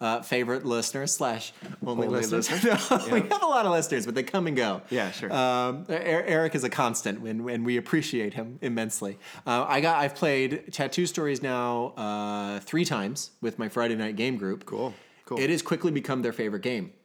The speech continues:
Speaker 2: Oh, wow, <laughs> really?
Speaker 1: Yeah.
Speaker 2: Oh, that's so great.
Speaker 1: It is now
Speaker 2: Congrats,
Speaker 1: a
Speaker 2: Eric.
Speaker 1: must play.
Speaker 2: I'm glad that's, I'm glad they're liking it. That's
Speaker 1: Every,
Speaker 2: cool.
Speaker 1: yeah, every time we play, um, if you like party games that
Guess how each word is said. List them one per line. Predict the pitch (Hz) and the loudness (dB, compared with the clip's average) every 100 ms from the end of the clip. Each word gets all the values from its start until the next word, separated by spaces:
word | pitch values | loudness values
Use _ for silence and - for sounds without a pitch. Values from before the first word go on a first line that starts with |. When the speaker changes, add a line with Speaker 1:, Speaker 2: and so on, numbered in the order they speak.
| _ _ | _ _
Speaker 2:
Oh, | 170 196 | 2 4
wow, | 175 175 - | 2 0 2
<laughs> | |
really? | 190 175 285 302 151 117 | 4 4 4 4 4 2
Speaker 1:
Yeah. | 101 - - - | -2 -8 -20 -4
Speaker 2:
Oh, | 247 | 0
that's | 269 - | 0 2
so | 247 | 2
great. | 220 214 131 | 2 0 2
Speaker 1:
It | 156 | 2
is | 151 | 4
now | - 147 | 4 4
Speaker 2:
Congrats, | - 139 | 4 2
Speaker 1:
a | |
Speaker 2:
Eric. | 131 | 2
Speaker 1:
must | 135 - | 2 0
play. | - 160 | 0 2
Speaker 2:
I'm | 175 | 2
glad | 139 117 | 2 0
that's, | 107 - | -4 -4
I'm | 123 139 | -4 0
glad | 127 | 0
they're | 110 107 | 0 -2
liking | 98 104 95 | -2 -4 -6
it. | 92 - | -8 -6
That's | 139 | -2
Speaker 1:
Every, | 139 185 | 0 0
Speaker 2:
cool. | 101 135 | 0 -2
Speaker 1:
yeah, | 131 - | -2 -2
every | 135 151 | -2 0
time | 180 180 | 0 0
we | 170 | 0
play, | 165 170 160 165 | 0 2 2 0
um, | - 127 120 117 117 120 - - - | 0 0 2 0 -2 -8 -18 -20 -6
if | 151 147 156 | -2 0 0
you | |
like | 160 165 160 | 2 2 0
party | - 165 180 | 0 2 2
games | 185 190 190 220 - - - | 2 4 2 0 0 -2 -2
that | 131 120 113 117 113 | 0 2 2 -2 -6